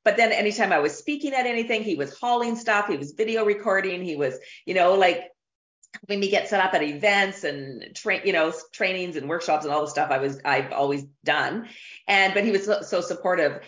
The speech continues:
And it was just one of my friends said to me, she said, "What do you mean he's not yogic? Like,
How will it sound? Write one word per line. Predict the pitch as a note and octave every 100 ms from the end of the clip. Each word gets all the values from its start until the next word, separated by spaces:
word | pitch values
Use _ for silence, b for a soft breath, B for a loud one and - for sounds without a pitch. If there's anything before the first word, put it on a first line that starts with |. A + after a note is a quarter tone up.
| B B
And | A#3+
it | B3+
was | A#3+ A3+
just | D4+ -
one | A3+ A3+ D4+
of | - A#3
my | A#3 G#3+
friends | - - F#3 A3 F3+
said | G#3 F3
to | -
me, | E3 D3+ D3
she | - - E3+
said, | E3 - E3+ D#3 - B B B B
"What | - G#4
do |
you | A4+
mean | F#4 G#4+ F#4+
he's | A3+
not | A3 E3
yogic? | D#3+ E3 D#3+ C3+ A2+ -
Like, | G#3 G3 G3 -